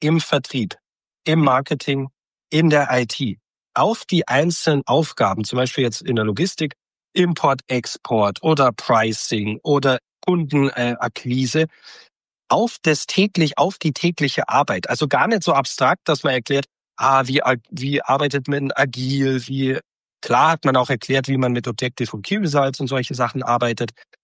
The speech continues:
Aber wir haben die Trainings sehr stark auf die, auf die Arbeit getailert, so gesehen, und auch immer in dem gleichen Schritt auch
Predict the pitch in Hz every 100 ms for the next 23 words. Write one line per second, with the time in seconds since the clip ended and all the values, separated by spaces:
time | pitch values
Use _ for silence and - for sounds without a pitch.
0 | _ _ _ - 139 139 127 123 156 196
1 | 135 - 131 160 170 151 - _ 127 104
2 | 139 175 - 139 143 - 120 170 - -
3 | 143 135 - - 160 170 - 143 - 147
4 | 160 123 - - _ 165 131 143 - 156
5 | 170 214 - _ _ _ - 160 147 135
6 | 160 185 - - - _ _ _ _ -
7 | 180 170 139 143 - _ _ _ 214 269
8 | 269 - 175 165 147 139 127 120 190 -
9 | 170 - 175 196 - 135 151 147